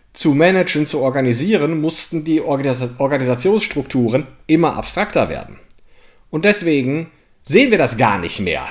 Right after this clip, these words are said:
Wir sehen einfach, wir sehen, wir sehen nicht mehr, was macht, was macht der und der. Alle sind so angepasst an die Vorgaben des Staates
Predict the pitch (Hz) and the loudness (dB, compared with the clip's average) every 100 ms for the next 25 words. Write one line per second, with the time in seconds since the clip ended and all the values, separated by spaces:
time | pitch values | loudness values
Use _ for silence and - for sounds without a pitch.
0 | 117 127 151 220 185 175 160 - 156 151 | -8 -2 2 2 0 0 -2 0 0 2
1 | 202 151 151 202 240 170 139 123 127 127 | 0 0 0 2 0 -2 0 -2 -2 -4
2 | 135 - - 131 139 143 127 - 135 131 | -6 -6 -10 -8 -6 -4 -6 -8 -6 0
3 | 131 127 156 151 151 170 190 - - - | 2 2 -2 2 4 4 0 -10 -10 0
4 | 214 226 220 220 160 - 226 233 233 - | 4 4 4 0 -2 0 0 2 0 0
5 | 160 - - 143 135 - 180 151 139 127 | -2 -2 -4 -4 -2 0 0 2 -2 -2
6 | 120 107 - 185 214 143 156 | -4 -6 -6 -6 -2 -2 -4